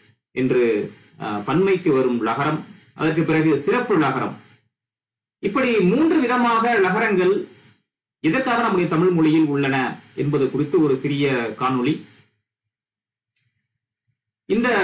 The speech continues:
அடிப்படையை நாம் தெரிந்து கொள்வதற்கு எழுத்து பற்றிய அடிப்படை உண்மைகளை நாம் அறிந்து கொள்ள வேண்டும். நான் இப்பொழுது இலக்கண வகுப்பு எடுக்கப் போவதில்லை. இருந்தாலும், ஆ,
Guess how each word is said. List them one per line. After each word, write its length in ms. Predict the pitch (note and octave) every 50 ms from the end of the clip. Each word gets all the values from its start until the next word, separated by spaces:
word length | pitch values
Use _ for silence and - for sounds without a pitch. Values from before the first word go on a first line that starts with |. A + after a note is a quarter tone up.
| F3 D#3+ C#3+ C#3 B2+ -
அடிப்படையை 500 | - D#3 - C#4+ - F#4 D4 C#4 C4+ B3
நாம் 400 | A3 G3+ F#3 F3 E3 D#3+ D3+ D3+
தெரிந்து 260 | - F3 F#3 A3 A#3
கொள்வதற்கு 840 | G#3+ F#3+ E3 E3 D#3 D3 D3 C#3 F3+ F#3 F3 D3 B2+ C3+ E3+ - - - _ _ _ _ _ _ _ _ _ _ _ _ _ _ -
எழுத்து 600 | B2+ D#3+ A3 C#4+ D#4 - - - C#4 C4 A#3+ G3
பற்றிய 760 | G3+ F#3 F3 - F#3 G3 G3+ G#3 A3 A3 A3 G#3+ - - - - -
அடிப்படை 680 | - C#3+ D#3 F#3+ - - G#3 F#3 F3+ F3+ F#3 F#3+ - - - - - - -
உண்மைகளை 460 | D#3 D3+ E3 F#3+ G3+ G3 E3+ E3+ F3
நாம் 140 | E3+ D3+ C#3+
அறிந்து 220 | C3+ C#3 D3 D3
கொள்ள 180 | D3 C3+ B2 A#2
வேண்டும். 260 | G#2+ G#2+ G#2 G2+ G2+ - - -
நான் 200 | C#3+ D3 D3 C#3+
இப்பொழுது 360 | C3 A#2+ A#2+ B2 A#2+ A#2 A2+
இலக்கண 320 | B2 B2 - - A#3+ A3
வகுப்பு 460 | G3 F3 E3 D3+ - D3 C#3 C3 B2
எடுக்கப் 240 | A#2+ C#3+ D#3 D#3+ D3+
போவதில்லை. 440 | C3 B2 A#2 G#2+ G#2 A2 - F2 F2 - - - - _ _ _ _ _ _ _ _
இருந்தாலும், 760 | - C#3+ D#3+ F3+ F3 F3 E3+ F3+ F#3+ E3 C#3+ A2+ - G#2+ - - - _ _ _ _ -
ஆ, 500 | C#3+ C#3 C3+ C3 C3 B2 - A#2+ A#2 -